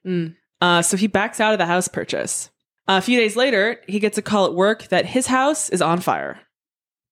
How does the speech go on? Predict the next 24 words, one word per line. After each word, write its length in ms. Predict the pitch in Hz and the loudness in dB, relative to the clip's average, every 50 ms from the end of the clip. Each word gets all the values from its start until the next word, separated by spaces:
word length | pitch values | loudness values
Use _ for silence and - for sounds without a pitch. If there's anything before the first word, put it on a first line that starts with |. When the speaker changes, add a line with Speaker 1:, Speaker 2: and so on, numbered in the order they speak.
| _ _ _ _ _ _ _ _ - | _ _ _ _ _ _ _ _ -4
Speaker 1:
Oh, 1000 | - 208 208 202 202 202 196 196 190 185 180 175 175 175 175 175 175 180 202 - - | 0 2 4 4 4 4 4 4 4 4 2 2 0 -2 -4 -6 -10 -14 -14 -6 -2
we've 200 | 190 208 202 196 | 0 0 0 0
taken 320 | - 226 214 190 - 202 | 0 0 2 2 2 2
a 80 | 196 190 | 2 2
big 280 | 175 190 185 180 175 170 | 2 2 2 2 0 -2
fucking 400 | - 190 175 - 180 175 170 170 | -6 -6 -4 -2 0 0 0 0
leap. 300 | 165 160 165 160 - - - - - | -2 -2 -4 -6 -8 -12 -10 -4 -2
Speaker 2:
The 100 | 196 196 | 0 2
neighbor 280 | 196 196 196 202 202 | 2 2 2 2 0
says, 200 | 196 208 196 180 | 0 0 0 0
"I'm 100 | 180 170 | 0 -2
pretty 280 | - - - 208 226 233 | -2 -2 -2 0 0 0
sure 220 | 214 - 240 226 | 0 0 0 2
that 140 | 220 220 208 | 2 0 2
Deborah 240 | 220 208 202 208 208 | 0 0 0 2 0
and 80 | 202 202 | 0 -2
the 60 | 196 | -2
kids 260 | - - 208 190 190 | -2 0 0 2 2
aren't 160 | 180 180 180 | 2 2 2
inside, 600 | 175 170 170 - 196 190 190 190 190 196 190 190 - | 2 0 2 2 2 2 2 2 0 -2 -4 -6 -6
but 260 | 170 156 147 123 - - | -2 -2 -2 -2 -4 -6
you 80 | 160 165 | -6 -6
should 160 | - 170 156 | -6 -6 -4
come." 400 | - 180 175 175 180 185 190 | -2 0 0 0 0 -4 -8